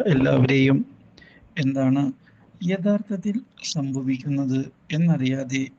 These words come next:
അവർ പകച്ചു പോകുന്നു. ഒരിക്കലും ഇങ്ങനെയൊരു വഴിത്തിരിവ് പ്രതീക്ഷിച്ചതല്ല അവർ. മീനു ഇതേ തുടർന്ന്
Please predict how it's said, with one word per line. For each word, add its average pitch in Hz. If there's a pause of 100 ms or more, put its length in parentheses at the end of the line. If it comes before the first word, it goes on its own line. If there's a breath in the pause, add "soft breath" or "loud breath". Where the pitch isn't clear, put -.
(140)
അവർ 131 (180)
പകച്ചു 135
പോകുന്നു. 135 (1000 loud breath)
ഒരിക്കലും 208 (240)
ഇങ്ങനെയൊരു 160 (140)
വഴിത്തിരിവ് 131 (280)
പ്രതീക്ഷിച്ചതല്ല 143 (180)
അവർ. 131 (1700 loud breath)
മീനു 147 (520)
ഇതേ 208
തുടർന്ന് 202